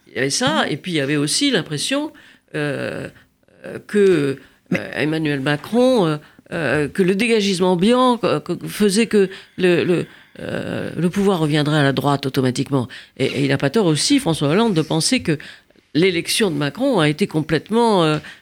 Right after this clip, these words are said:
Speaker 1: euh, imprévue et que si, euh, les choses s'étaient passées normalement, eh ben, Fillon aurait été élu les doigts dans le nez.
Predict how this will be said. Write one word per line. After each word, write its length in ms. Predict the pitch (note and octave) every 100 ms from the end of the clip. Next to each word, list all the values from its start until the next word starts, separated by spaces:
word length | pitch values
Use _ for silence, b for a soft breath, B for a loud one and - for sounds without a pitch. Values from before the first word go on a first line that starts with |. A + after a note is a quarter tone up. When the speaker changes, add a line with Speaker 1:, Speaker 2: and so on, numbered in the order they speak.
| -
Speaker 1:
euh, 220 | C#3 C3+ -
imprévue 720 | D#3+ D#3 - D#3+ C#3+ C4+ F4 E4+ B B B
et 120 | E3
que 220 | - E3 -
si, 520 | - - A#3+ F#3 C#3+
euh, 140 | D3+
les 80 | C#3
choses 220 | D3 F3+
s'étaient 160 | - -
passées 260 | - C3 -
normalement, 560 | A#2 B2 B2 C#3+ A#3+
eh 60 | -
ben, 300 | - - - B B
Fillon 400 | - C#3 B2+ G#3+
aurait 260 | D#3+ C#3 C3
été 180 | E3
élu 180 | E3 B3
les 120 | F#3+
doigts 180 | C#3 D3
dans 120 | C3+
le 100 | B2+
nez. 240 | B2+ B2